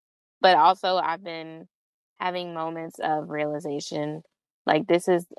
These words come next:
what it is for right now. We just gotta keep pushing. It's crazy. <laughs> But,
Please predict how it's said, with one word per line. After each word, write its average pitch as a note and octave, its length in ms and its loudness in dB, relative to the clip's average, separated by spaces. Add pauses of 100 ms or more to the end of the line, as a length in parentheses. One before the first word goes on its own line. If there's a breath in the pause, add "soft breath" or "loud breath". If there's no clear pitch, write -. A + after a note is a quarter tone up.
(240)
what E3+ 180 2
it D#3 140 2
is D#3+ 240 4
for D#3 160 2
right D3 240 4
now. D3+ 300 0
We D3 120 -4
just D3 180 -6
gotta D3 200 -2
keep - 260 -10
pushing. D3 580 2 (1600)
It's F3+ 180 -2
crazy. D3 560 -2
<laughs> - 60 -16
But, E3+ 480 10